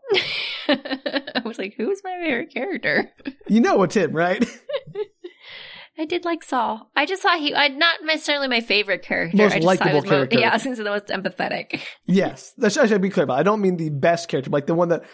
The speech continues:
Speaker 2: like, the one I'd most like to be stuck in a room with. <laughs>
Speaker 1: Yes.
Speaker 2: <laughs> So Barnard's World has done very well for itself. It was an agricultural and intellectual world, so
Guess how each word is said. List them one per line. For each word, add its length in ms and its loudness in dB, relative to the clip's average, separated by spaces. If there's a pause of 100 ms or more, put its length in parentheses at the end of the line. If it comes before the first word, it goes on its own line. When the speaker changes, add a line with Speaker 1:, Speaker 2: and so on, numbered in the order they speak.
(120)
Speaker 2:
like, 260 0 (140)
the 80 4
one 120 2
I'd 140 6
most 400 4
like 200 2
to 120 4
be 140 2
stuck 260 0
in 80 4
a 80 6
room 240 2
with. 320 -4
<laughs> 320 -8 (260)
Speaker 1:
Yes. 380 -10 (440)
Speaker 2:
<laughs> 60 4 (680)
So 100 -4
Barnard's 400 2
World 240 4
has 140 4
done 140 2
very 200 4
well 240 4
for 160 -2
itself. 340 -4
It 60 4
was 160 2
an 60 -6
agricultural 840 2
and 80 2
intellectual 560 2
world, 380 2 (180)
so 440 -2